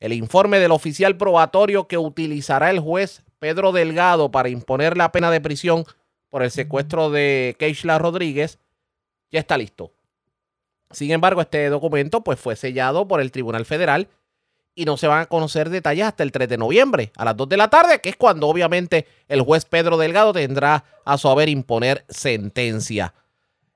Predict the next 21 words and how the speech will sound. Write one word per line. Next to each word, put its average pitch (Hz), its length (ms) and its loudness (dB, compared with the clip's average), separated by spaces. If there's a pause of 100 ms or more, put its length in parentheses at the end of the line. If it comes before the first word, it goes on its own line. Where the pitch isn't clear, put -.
(120)
Ese 269 260 0
informe 277 400 6
incluye 269 500 2
información 208 600 4
como 233 260 6
el 180 60 2
estado 190 260 2
mental 196 300 2
del 180 120 2
deportista 240 1040 4
y 185 120 -8
también 165 340 2
el 208 100 2
historial 180 680 2
del 147 300 0
deportista 147 540 -2
con 151 160 2
el 135 80 0
uso 151 220 -2
de 135 80 2
sustancias 127 640 -2